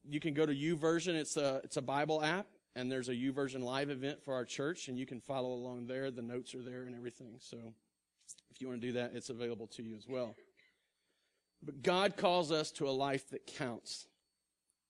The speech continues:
Luke nine, we're gonna start in fifty-seven. We'll read through verse sixty-two.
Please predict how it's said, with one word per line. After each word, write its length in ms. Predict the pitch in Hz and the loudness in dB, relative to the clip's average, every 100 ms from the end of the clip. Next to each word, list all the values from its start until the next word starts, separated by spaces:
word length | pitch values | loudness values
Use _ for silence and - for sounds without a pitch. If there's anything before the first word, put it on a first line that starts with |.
| _ _ _ _ - | _ _ _ _ 0
Luke 160 | 180 175 | 2 4
nine, 340 | 175 170 170 156 | 4 4 0 -4
we're 60 | |
gonna 100 | 147 | -4
start 220 | 143 175 156 | -2 -2 -4
in 80 | |
fifty-seven. 440 | 143 165 147 160 143 | -2 -4 -2 0 0
We'll 120 | 135 | 0
read 200 | 135 131 | 0 -2
through 100 | 139 | -4
verse 200 | 127 127 | -4 -4
sixty-two. 680 | - 131 123 - 160 127 | -4 -8 -10 -6 -2 -2